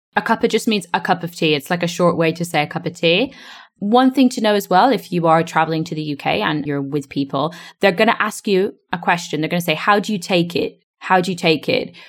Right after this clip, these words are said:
Which is basically, how do you want your tea? Do you want it with milk? Do you want a lot of milk? Do you not want a lot of milk? So they're gonna ask you something like that, probably.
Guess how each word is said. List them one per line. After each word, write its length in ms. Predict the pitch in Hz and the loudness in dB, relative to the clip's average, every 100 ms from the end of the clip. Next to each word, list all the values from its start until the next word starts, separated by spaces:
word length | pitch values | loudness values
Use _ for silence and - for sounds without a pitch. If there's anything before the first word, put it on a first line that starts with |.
| _ | _
Which 180 | 180 175 | -4 -4
is 80 | 175 | 0
basically, 960 | 180 175 180 175 180 175 175 170 - - _ _ | 0 2 -2 0 2 4 4 2 -4 -20 _ _
how 300 | - 196 196 | 0 2 2
do 140 | 190 190 | 2 2
you 60 | |
want 220 | 175 180 | 4 4
your 100 | 156 | 2
tea? 260 | 170 180 135 | 0 0 0
Do 80 | 131 | 0
you 80 | 175 | 0
want 160 | 196 | 2
it 100 | 190 | 2
with 200 | 170 180 | 2 0
milk? 500 | 185 240 339 403 - - | 4 4 4 0 -12 -12
Do 120 | - | -4
you 80 | 202 | 0
want 240 | 175 175 | 2 0
a 40 | 160 | -2
lot 220 | 165 220 | 0 0
of 120 | 220 | 0
milk? 440 | 226 214 214 208 - | 0 2 2 0 -4
Do 120 | 175 | 0
you 60 | |
not 200 | 170 170 | 2 2
want 180 | 175 175 | 2 0
a 40 | 165 | 2
lot 220 | 180 190 | 2 2
of 120 | 175 | 0
milk? 340 | 185 175 170 | 2 2 2
So 320 | 170 170 156 - _ | 0 -2 -2 -6 _
they're 140 | 196 | 0
gonna 160 | 202 226 | 2 2
ask 240 | 165 - | 0 -4
you 60 | 208 | -6
something 360 | - 196 175 180 | -2 -2 0 0
like 220 | 165 139 | 0 2
that, 260 | 175 - | 2 2
probably. 680 | - 175 160 - 139 135 165 | 2 2 2 2 0 0 -2